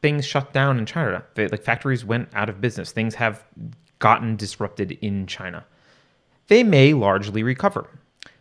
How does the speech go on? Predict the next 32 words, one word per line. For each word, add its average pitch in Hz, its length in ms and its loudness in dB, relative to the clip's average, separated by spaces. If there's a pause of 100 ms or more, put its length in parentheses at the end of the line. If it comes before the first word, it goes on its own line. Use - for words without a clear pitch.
(180)
But - 340 8 (640)
countries, 214 560 -2 (100)
not 220 200 2
just - 180 -8
the 131 80 -2
U 95 100 -2
S, - 180 -12 (260)
all 220 260 8
countries 104 420 -6
are 110 100 4
looking 131 300 2
at 90 140 -6
this - 340 -4
and 110 180 -4
realizing, 110 680 0 (1160)
"Crap, - 720 -4 (760)
we're 143 320 2
very 135 540 2
reliant 101 800 -4
on 95 180 -8 (140)
other 113 340 -4
countries 156 540 -6
for - 160 -8
many 95 260 -6
things." 127 380 -6
Let's 95 240 -8
take 101 300 -8
ventilators 120 600 -2
and 156 120 0
respirators, 151 520 -4
for 98 160 -10
example. 98 440 -10